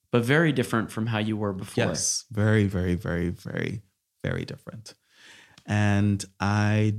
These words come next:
Speaker 2: didn't struggle with not doing that. I struggled. Like, that year, I struggled, but not with that. The one thing that was clear about the whole time was that I trusted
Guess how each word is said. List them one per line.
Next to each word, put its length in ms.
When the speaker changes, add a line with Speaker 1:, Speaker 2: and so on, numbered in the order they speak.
Speaker 2:
didn't 300
struggle 500
with 200
not 300
doing 300
that. 220
I 80
struggled. 760
Like, 240
that 160
year, 300
I 120
struggled, 1000
but 140
not 300
with 140
that. 440
The 160
one 320
thing 380
that 320
was 320
clear 500
about 260
the 60
whole 220
time 300
was 140
that 300
I 100
trusted 680